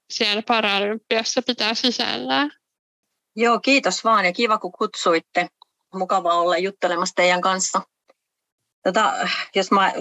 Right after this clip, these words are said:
Speaker 2: tämmönen lyhyt oppimäärä mun taustasta on se, että mä oon siis ihan alun perin, mä oon liikunnan opettaja, mut siitä on todella, todella kauan, että en kyllä väitä osaavani tämän päivän koululiikunnan juttuja niinkään kovinkaan hyvin.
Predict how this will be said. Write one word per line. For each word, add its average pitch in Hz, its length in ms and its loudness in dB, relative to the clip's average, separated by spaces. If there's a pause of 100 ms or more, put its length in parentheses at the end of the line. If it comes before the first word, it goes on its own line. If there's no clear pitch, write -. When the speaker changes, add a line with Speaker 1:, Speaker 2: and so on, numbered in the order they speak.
Speaker 2:
tämmönen 196 320 2
lyhyt 226 280 2
oppimäärä 170 540 2
mun 170 200 -2
taustasta 170 600 0
on 160 100 0
se, 160 160 0
että 165 220 -4
mä 165 120 4
oon 160 180 2
siis 170 200 0
ihan 190 200 2
alun 147 220 2
perin, 160 180 0
mä 165 100 0
oon 175 100 2
liikunnan 165 420 0
opettaja, 202 680 0
mut 165 140 -6
siitä 165 240 -2
on 160 160 -4
todella, 165 360 2
todella 151 360 -2
kauan, 160 380 0
että - 180 -4
en 180 160 0
kyllä 165 220 2
väitä 156 300 0
osaavani 160 520 2
tämän 165 260 -2
päivän 165 320 -2
koululiikunnan 170 840 0
juttuja 180 400 0
niinkään 175 460 0 (420)
kovinkaan 208 520 2
hyvin. 185 400 0